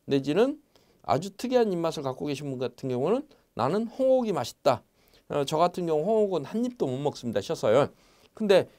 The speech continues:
이럴 수 있거든요. 하지만, 어, 딸기 같은 거 먹으면서 나는 설향이 맛있다, 딸기 품목 알-, 그 몇 가지는 알고 계세요?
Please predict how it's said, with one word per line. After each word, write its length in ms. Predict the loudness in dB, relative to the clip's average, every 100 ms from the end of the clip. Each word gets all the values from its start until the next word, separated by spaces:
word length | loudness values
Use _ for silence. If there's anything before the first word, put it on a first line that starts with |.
| -4
이럴 320 | 2 2 2
수 180 | -4 -8
있거든요. 560 | -4 -4 0 0 0 -2 _ _ _ _ _
하지만, 600 | -4 2 6 6 4 -4 _ _ _ _ 2
어, 400 | 4 4 2 0
딸기 240 | 6 6 6
같은 200 | 4 2
거 120 | 2
먹으면서 440 | 2 2 0 -2
나는 240 | 2 4 4
설향이 380 | 2 4 4 2
맛있다, 480 | -2 -2 0 0 -2 _ _ _ _ _ _ _ _ 2
딸기 220 | 2 2
품목 300 | -2 0 2
알-, 160 | 2 0 _ _ _ _
그 140 | -2 2
몇 260 | 2 0
가지는 300 | 4 4 4
알고 220 | 2 2 0
계세요? 380 | 2 4 2